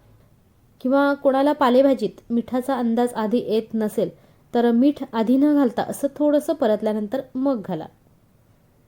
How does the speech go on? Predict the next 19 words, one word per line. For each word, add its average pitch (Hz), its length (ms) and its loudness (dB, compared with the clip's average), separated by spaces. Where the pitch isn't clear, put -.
ह्यात 285 160 4
पाणी 285 260 4
अजिबात 269 360 2
ठेवायचं 302 440 2
नाही, 285 200 0
त्यामुळेच 277 500 2
मी 233 140 0
भाजी 220 360 -6
हाय 247 220 -2
फ्लेमवर 240 360 0
परतली. 220 400 -2
अशी 247 220 -4
जरा 247 280 2
कोरडी 254 360 6
झाली 240 260 0
की 220 160 -8
गॅस 226 240 -2
कमी 240 240 -2
करायचा 269 400 -2